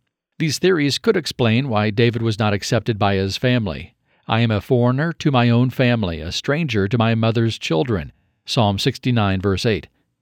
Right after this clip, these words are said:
David was left to tend the flocks when the prophet Samuel invited all of Jesse's sons to a sacrifice. God had told Samuel that he would choose one of the sons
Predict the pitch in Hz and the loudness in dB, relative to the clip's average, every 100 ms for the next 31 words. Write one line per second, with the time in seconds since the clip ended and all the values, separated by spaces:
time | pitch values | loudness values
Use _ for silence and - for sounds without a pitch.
0 | _ _ - 135 143 139 117 107 110 127 | _ _ -2 2 4 4 0 2 2 2
1 | - 104 147 139 113 - 143 82 - - | 0 -2 0 0 -2 -2 -2 -4 -8 -12
2 | - - 120 110 95 127 113 104 - 143 | -6 0 2 2 2 2 2 -2 0 0
3 | 147 120 104 104 107 107 104 113 117 101 | 2 2 2 2 2 2 2 4 2 2
4 | 123 - 104 - 127 107 - 110 107 123 | 0 0 -4 0 0 0 -2 -2 0 0
5 | 131 160 131 92 76 - - _ _ _ | -2 -2 -4 -4 -6 -12 -16 _ _ _
6 | _ _ _ 110 120 127 127 110 131 120 | _ _ _ 0 2 4 2 2 0 0
7 | - 104 87 110 127 120 123 113 - 135 | 0 -2 -2 -2 0 0 2 0 2 2
8 | 147 135 110 135 151 165 - 104 90 117 | 2 2 0 0 0 -2 0 0 0 -4